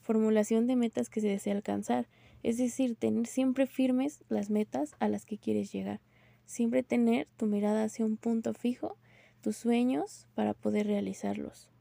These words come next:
Siempre debes de tener el sentido de comunidad que te permita ser más eficiente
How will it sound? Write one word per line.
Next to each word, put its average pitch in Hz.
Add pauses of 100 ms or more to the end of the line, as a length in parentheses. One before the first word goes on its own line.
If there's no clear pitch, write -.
(2500)
Siempre 277
debes 285
de 262
tener 220
el 233
sentido 226
de 226
comunidad 208
que -
te 208
permita 208
ser 220
más 220
eficiente 233